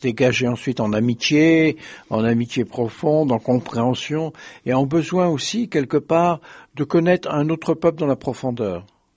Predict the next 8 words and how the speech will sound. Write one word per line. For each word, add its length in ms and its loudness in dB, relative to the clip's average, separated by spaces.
Et 80 -6
pas 240 0
seulement 640 0
de 140 -2
passer 800 0
à, 260 -2
comme 260 -6
une, 180 -8